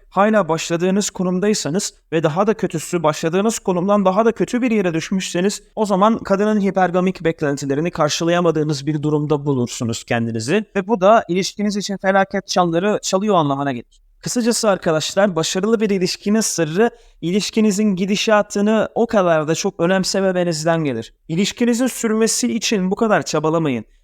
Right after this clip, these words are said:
Kafanızı ilişkinizin devam etmesine bu kadar takmayın. Birlikte olduğunuz kadını çok seviyor olabilirsiniz, ona çok değer veriyor olabilirsiniz, onunla bir gelecek düşünüyor olabilirsiniz. Hatta evlenmiş ve beraber çocuklarınız bile olmuş olabilir.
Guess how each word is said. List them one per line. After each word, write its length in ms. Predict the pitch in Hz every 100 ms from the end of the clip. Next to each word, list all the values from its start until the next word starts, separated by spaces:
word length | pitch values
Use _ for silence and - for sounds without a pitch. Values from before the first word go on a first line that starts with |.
| _
Kafanızı 420 | 185 190 208 208
ilişkinizin 680 | 226 196 - 214 214 202 226
devam 280 | 190 196 240
etmesine 440 | 240 - 175 185 170
bu 60 |
kadar 200 | 214 165
takmayın. 500 | 131 170 - 120 95 - -
Birlikte 340 | 175 214 -
olduğunuz 320 | 262 240 240
kadını 260 | - 226 220
çok 180 | 226 226
seviyor 340 | - 202 214
olabilirsiniz, 760 | 202 202 208 190 - 190 190 -
ona 160 | 156 160
çok 220 | 208 -
değer 280 | 170 190 196
veriyor 200 | 190 190
olabilirsiniz, 680 | 185 185 190 185 185 180 -
onunla 320 | 151 175 185
bir 100 | 190
gelecek 460 | 143 139 151 208 -
düşünüyor 360 | 190 208 196
olabilirsiniz. 800 | 196 185 185 190 - 190 185 -
Hatta 320 | 208 233 196
evlenmiş 500 | 170 170 196 220 -
ve 120 | 180
beraber 340 | 156 160 175 190
çocuklarınız 680 | 170 156 170 185 202 226 196
bile 120 | 190
olmuş 340 | 175 165 156
olabilir. 400 | 165 143 127 104